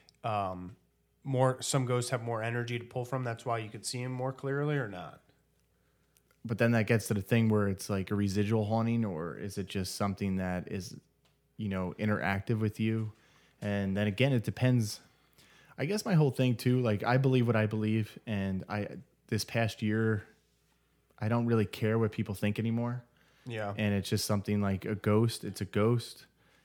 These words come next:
Speaker 2: If it's not, you know, whatever, you know, like, e-, even with me, like, when, when s-, we watch a video online, you know, somebody sends us a video and then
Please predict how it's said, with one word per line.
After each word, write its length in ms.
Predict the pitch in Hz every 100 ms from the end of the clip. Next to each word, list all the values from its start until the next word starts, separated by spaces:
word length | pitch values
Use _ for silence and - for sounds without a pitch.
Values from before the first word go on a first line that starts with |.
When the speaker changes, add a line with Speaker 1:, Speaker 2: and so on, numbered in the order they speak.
| -
Speaker 2:
If 120 | 101
it's 160 | 101 -
not, 440 | 98 107 107 - - _ -
you 120 | 107
know, 320 | 101 95 92 92 _ _ _ _ _ _ _ _ _ _ _ _ _ _ _ _ _ -
whatever, 600 | 110 104 127 127 101 92 - _
you 80 | 117
know, 200 | 104 107
like, 220 | 113 104 -
e-, 160 | 160 165
even 260 | 170 170
with 160 | 139 -
me, 220 | 151 117
like, 220 | 104 98
when, 220 | 110 110
when 140 | 113 107
s-, 140 | 101
we 160 | 120 107
watch 340 | 107 110 -
a 60 | 120
video 380 | 104 110 107 104
online, 580 | 101 98 98 90 71 98
you 100 | 107
know, 100 | 98
somebody 280 | 104 101 95
sends 260 | 104 101
us 120 | 104 95
a 40 |
video 540 | 95 101 98 92 92 -
and 160 | 107
then 340 | 101 95 92